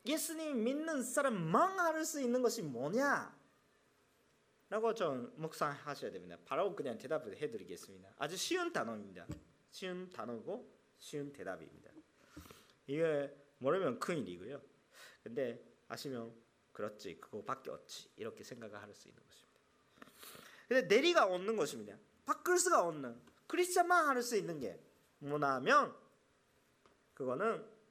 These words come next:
그리스도를 선포하는 것이죠. 그리스도, 예수가 구원주다. 예수 통해서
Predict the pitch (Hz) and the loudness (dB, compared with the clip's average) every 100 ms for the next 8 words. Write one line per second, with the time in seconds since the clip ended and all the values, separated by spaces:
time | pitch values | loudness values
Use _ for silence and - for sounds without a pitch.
0 | _ _ _ _ _ _ _ _ _ _ | _ _ _ _ _ _ _ _ _ _
1 | _ _ _ _ _ _ - - 180 180 | _ _ _ _ _ _ -10 -6 -6 -6
2 | - - 139 127 - _ _ _ _ 170 | -8 -6 -4 -6 -8 _ _ _ _ -10
3 | 165 151 110 - 92 107 85 - - - | -10 -10 -12 -16 -18 -18 -20 -18 -18 -20
4 | - _ _ _ _ _ _ - 135 123 | -20 _ _ _ _ _ _ -14 -10 -10
5 | - - 117 110 110 - 127 110 127 135 | -12 -16 -14 -8 -4 -4 -6 -10 -12 -12
6 | - _ _ _ _ _ _ _ - 143 | -18 _ _ _ _ _ _ _ -12 -6
7 | 151 151 127 98 82 80 - _ _ 127 | -4 -4 -6 -10 -12 -12 -16 _ _ -12
8 | 120 - 123 - 165 156 135 - 120 | -10 -10 -10 -8 -6 -6 -6 -10 -10